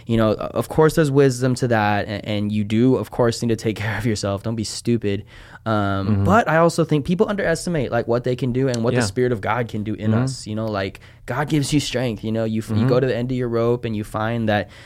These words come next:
Speaker 1: the, the flour doesn't run out, the oil doesn't run out. Like, God gives you more. And I, I think that's been my experience. Like, when I push myself, like, that's when I experience,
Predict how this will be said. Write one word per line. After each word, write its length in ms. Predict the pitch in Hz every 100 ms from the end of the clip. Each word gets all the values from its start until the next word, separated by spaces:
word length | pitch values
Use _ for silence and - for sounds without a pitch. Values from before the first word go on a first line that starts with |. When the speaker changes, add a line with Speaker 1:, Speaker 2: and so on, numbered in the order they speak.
| -
Speaker 1:
the, 420 | 110 110 101 95 92
the 100 | 101
flour 400 | - 110 120 120
doesn't 260 | 117 113 101
run 160 | 104
out, 260 | 101 98 104
the 60 | -
oil 200 | 110 110
doesn't 300 | 110 107 98
run 180 | 98 98
out. 180 | 92 101
Like, 160 | 95
God 220 | 98 107 107
gives 180 | 101
you 80 | 101
more. 400 | 101 98 101 101
And 260 | 101 101 101 - -
I, 280 | - 180 202
I 40 | 202
think 120 | 220
that's 140 | 135
been 200 | - 101
my 220 | 98 95
experience. 400 | 95 - 92 98
Like, 100 | 98
when 120 | 101 95
I 80 |
push 420 | 92 - 110 110 -
myself, 540 | 98 92 92 87 -
like, 120 | 90
that's 220 | 92 90 -
when 100 | 90
I 100 | 87
experience, 560 | - - 90 90 -